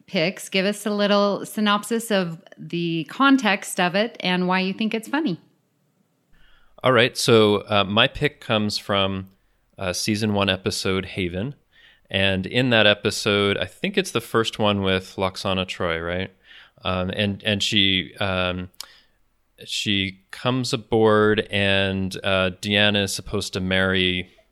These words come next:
Speaker 2: this guy Wyatt that I guess they've known for a while. And they're having this dinner scene, uh, where everybody's gathered together,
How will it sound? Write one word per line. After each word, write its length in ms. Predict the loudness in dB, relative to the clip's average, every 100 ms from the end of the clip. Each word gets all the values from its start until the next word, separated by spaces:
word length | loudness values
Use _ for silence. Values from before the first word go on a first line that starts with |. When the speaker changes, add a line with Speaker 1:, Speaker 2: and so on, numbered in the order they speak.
| _ _ -10
Speaker 2:
this 280 | -8 -8
guy 280 | -8 -4 -4
Wyatt 480 | -2 -2 -2 -2 -2
that 120 | -2
I 60 | -2
guess 200 | -2 -6
they've 220 | -8 -6
known 220 | -6 -6
for 200 | -6 -4
a 60 | -4
while. 400 | -2 -4 -6 -8 _ _ _
And 140 | -4 0
they're 120 | 0
having 520 | 2 2 2 0 0
this 400 | 2 2 2 -4 -8 -20 -20 _ _ _ _
dinner 240 | 0 2 2
scene, 520 | 0 0 -2 -2 -6 -12 -20 -20 -20 _
uh, 220 | -2 0 0
where 220 | 0 2
everybody's 540 | 2 2 2 2 0
gathered 380 | 0 0 0 -4
together, 680 | -4 -2 0 0 -2 -4 -8